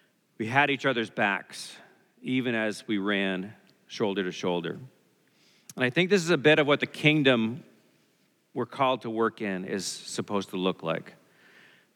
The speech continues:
That we encourage each other and have each other's backs as we lean into the work God's given us,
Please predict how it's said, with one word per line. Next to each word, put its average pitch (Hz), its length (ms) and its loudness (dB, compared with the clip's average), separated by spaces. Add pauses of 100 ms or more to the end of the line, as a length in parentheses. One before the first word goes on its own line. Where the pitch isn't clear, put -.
(140)
That 120 120 6
we 135 260 2
encourage 156 720 4
each 123 180 2
other 107 360 6
and 104 100 4
have 127 340 8
each 131 160 6
other's 104 260 6
backs 92 500 6
as 95 100 -2
we 98 240 6 (260)
lean 147 400 12
into 123 140 8
the 110 80 8
work 107 260 8
God's 101 280 8
given 95 260 6
us, - 400 -2